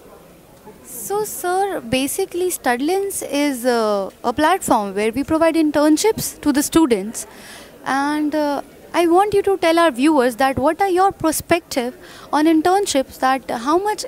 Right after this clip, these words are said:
important internship are these days for the students so that they can learn the importance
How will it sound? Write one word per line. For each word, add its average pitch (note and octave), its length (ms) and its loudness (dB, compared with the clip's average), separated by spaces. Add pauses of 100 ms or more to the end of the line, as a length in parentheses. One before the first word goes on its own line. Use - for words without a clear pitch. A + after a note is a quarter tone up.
important C#4 720 0
internship C#4 600 0
are A#3+ 240 0
these D4 240 0
days C#4 200 -2
for D#4+ 120 -2
the D#4 100 -2
students D4 540 -2 (400)
so G#4+ 160 2
that G4 320 2
they C#4+ 140 2
can F4 360 2
learn D4 260 4
the G3+ 160 4
importance C4+ 640 0